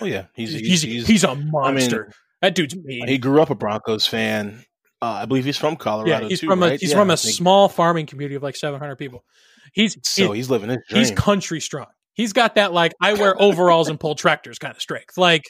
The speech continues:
Speaker 1: That's that wa-,
Speaker 2: Mm.
Speaker 1: Wisconsin
Speaker 2: Mm.
Speaker 1: strength, but, you know, he's not from Wisconsin, but
Speaker 2: Yeah, he's got that.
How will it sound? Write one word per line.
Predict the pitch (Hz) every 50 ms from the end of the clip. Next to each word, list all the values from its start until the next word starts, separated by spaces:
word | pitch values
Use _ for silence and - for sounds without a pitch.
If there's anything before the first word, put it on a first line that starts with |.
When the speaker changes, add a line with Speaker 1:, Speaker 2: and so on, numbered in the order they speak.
| _ _ _
Speaker 1:
That's | 110 107 110 107 - -
that | - 117 117 113
wa-, | 107 117 117
Speaker 2:
Mm. | 110 113
Speaker 1:
Wisconsin | 120 120 147 143 147 139 131 135 - - 107 98
Speaker 2:
Mm. |
Speaker 1:
strength, | - - 160 113 107 107 107 - - _
but, | 113 113 107 95 _
you | - 110
know, | 104 104
he's | 107 101 110
not | 113 107 -
from | - - 127 120
Wisconsin, | 107 104 - - 123 113 113 - - 113 104
but | 107 110 101
Speaker 2:
Yeah, | 180 151
he's | 143 156
got | 147 185 170
that. | 185 170 -